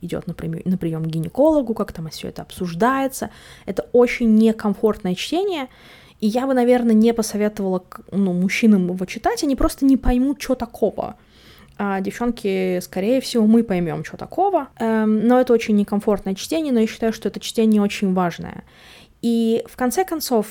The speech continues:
мы понимаем, ну, по крайней мере, что я вынесла из этой книги, что Рита правда совершила самоубийство, просто чтобы не заботиться о своей матери до конца ее дней.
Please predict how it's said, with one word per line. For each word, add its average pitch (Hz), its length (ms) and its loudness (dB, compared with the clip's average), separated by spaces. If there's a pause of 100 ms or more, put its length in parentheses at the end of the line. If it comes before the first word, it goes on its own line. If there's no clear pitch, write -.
мы 240 300 4
понимаем, 233 640 4
ну, 262 60 -4
по 226 100 -2
крайней 233 240 0
мере, 220 140 0
что - 200 -4
я 208 200 2
вынесла 180 380 -2
из 180 60 -2
этой 175 180 -4
книги, 285 240 -6
что - 180 -2
Рита 202 200 -4
правда 180 340 -2
совершила 165 440 -8
самоубийство, 185 520 -4
просто 262 320 -2
чтобы 190 260 -2
не 202 180 6
заботиться 190 640 -2
о - 60 -14
своей 175 240 -6
матери 220 480 -6
до 196 120 -4
конца 190 340 -6
ее 190 180 -2
дней. - 320 -12